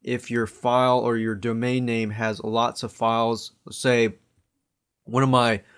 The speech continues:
domain names has ten gigabytes. So to transfer that, it took me about an hour, two hours, or three hours. So maximum probably take three to four hours maximum, depending on how big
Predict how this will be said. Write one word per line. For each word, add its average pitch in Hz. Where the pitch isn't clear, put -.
domain 143
names 120
has 110
ten 123
gigabytes. 107
So 131
to 120
transfer 170
that, 113
it -
took 147
me 123
about 110
an 107
hour, 113
two 110
hours, 104
or -
three 107
hours. -
So 135
maximum 131
probably 117
take 113
three 113
to 104
four 107
hours 107
maximum, 107
depending 131
on 113
how 113
big 104